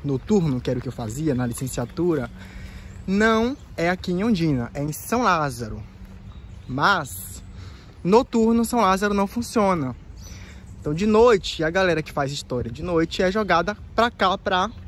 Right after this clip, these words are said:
vários pafs ou prédios, como são, é chamado, né? Os pafs são os prédios de outros campos. Então, Ondina é um dos campos que a galera da noite de História costuma ter muitas aulas. Tem outros também, mas a maior parte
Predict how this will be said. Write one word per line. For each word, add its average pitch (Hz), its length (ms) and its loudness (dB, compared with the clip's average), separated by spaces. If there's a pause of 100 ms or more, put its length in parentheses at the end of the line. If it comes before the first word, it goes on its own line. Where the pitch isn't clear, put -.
(140)
vários 196 540 4
pafs 190 640 2
ou 165 140 2
prédios, 196 720 4
como 135 380 -6
são, 135 420 -6
é 120 60 -6
chamado, 165 440 0
né? 160 80 -4
Os 175 160 -4
pafs 247 300 0
são 285 100 -2
os 269 120 -2
prédios 165 480 0 (720)
de 175 160 0
outros 233 380 6
campos. 139 420 -2
Então, 196 300 0
Ondina 208 480 2
é 185 80 2
um 247 100 0
dos 247 180 -6
campos 185 420 -4
que - 100 -4
a 196 60 2
galera 185 420 0 (240)
da 156 140 -2
noite 139 280 -4
de 151 60 -6
História 156 280 -2
costuma 165 340 -8
ter 185 100 -8
muitas 175 460 -4
aulas. 113 400 -4
Tem - 200 -6
outros 247 300 6
também, 240 260 0
mas 131 200 -4
a 156 60 -2
maior 175 220 0
parte 160 460 -4